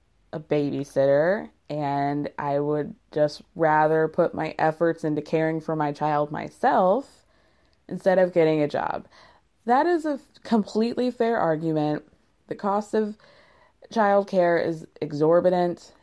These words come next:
and if they can, if they have enough money to be comfortable, and it really financially wouldn't make sense for another person to go to work if they're just gonna be paying for childcare, then y-, yeah,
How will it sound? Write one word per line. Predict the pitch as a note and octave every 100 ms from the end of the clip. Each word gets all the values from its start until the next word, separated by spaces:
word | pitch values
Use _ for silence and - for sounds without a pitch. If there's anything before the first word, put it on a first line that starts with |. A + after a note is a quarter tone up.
| _
and | G3
if | A3+ A#3
they | A#3+ B3
can, | C4+ B3 A#3 -
if | G#3+
they | A3 B3
have | A#3+ B3 C4
enough | B3+ A#3+
money | A3+ A3+ A3
to |
be | G#3+ G#3
comfortable, | G#3 G#3 G#3+ G#3+ A3 A3 A3 _ _ _ _ _ _
and | - F#3 F#3+ G3 G3 G3 F#3 - - _ _ _ -
it | G#3+ -
really | F3+ G3+ A3 A3
financially | A3 G#3+ G3 G3+ G3+ G3+
wouldn't | F#3+ F3+ F#3+ -
make | F#3 F#3
sense | - F#3 F#3
for | - - F3+ F3
another | - E3+ E3+ F3
person | F#3 F3+ E3+ F#3
to | F3
go | F3+ E3+
to | F3 - _ _ _
work | E3+ E3+ F3+ F3 - _ _ _ _ _ _
if | D3+
they're | D#3 F3
just | D#3 D#3+ E3 -
gonna | E3+
be | E3+
paying | E3 E3+ D#3+
for | D#3+ E3+
childcare, | E3 D3+ D#3+ D#3 F3 F3
then | F3 E3+ E3+ E3+ - - - _
y-, | G3+ -
yeah, | F4 -